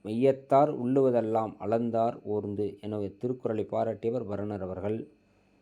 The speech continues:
ஜியு போப் திருக்குறளை ஆங்கிலத்தில் மொழிபெயர்த்து வெளியிட்ட ஆண்டு ஆயிரத்தி எட்நூத்தி எண்பத்தி ஆறு. வாய்மை எனப்படுவது தீங்கு தராத சொற்களை பேசுதல் தான் வாய்மையாம். திருக்குறளில் ஏழு என்னும்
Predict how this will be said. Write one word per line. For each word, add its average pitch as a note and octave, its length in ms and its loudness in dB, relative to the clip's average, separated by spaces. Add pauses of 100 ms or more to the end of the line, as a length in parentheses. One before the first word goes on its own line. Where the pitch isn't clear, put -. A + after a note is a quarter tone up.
(280)
ஜியு G3 280 8
போப் D3 300 4 (140)
திருக்குறளை C3+ 420 6
ஆங்கிலத்தில் C3+ 480 6
மொழிபெயர்த்து B2 500 4
வெளியிட்ட A2+ 440 2
ஆண்டு A#2+ 300 2
ஆயிரத்தி A2 440 4
எட்நூத்தி G#2+ 380 -2
எண்பத்தி A2 360 0
ஆறு. F#2+ 300 -2 (840)
வாய்மை C#3 440 8
எனப்படுவது B2+ 680 0
தீங்கு D3+ 360 6
தராத C3 420 6
சொற்களை A#2+ 440 -2
பேசுதல் A#2 540 -2
தான் C3 200 -2
வாய்மையாம். F#2 480 -6 (1000)
திருக்குறளில் D#3+ 540 6
ஏழு D#3+ 440 8
என்னும் B2+ 340 4